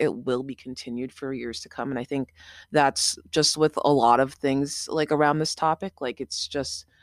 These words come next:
something that has to grow and change as the world grows and changes.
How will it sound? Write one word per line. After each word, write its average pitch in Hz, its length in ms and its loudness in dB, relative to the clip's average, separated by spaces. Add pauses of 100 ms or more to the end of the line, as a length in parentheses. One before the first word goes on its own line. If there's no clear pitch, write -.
(160)
something 151 420 0
that 127 300 2 (260)
has - 400 0
to 151 80 -4
grow 127 460 4
and 135 160 2
change 127 500 2
as 131 160 0
the 131 120 -2
world 117 360 -2
grows 147 320 -8
and 170 100 -8
changes. 180 760 -8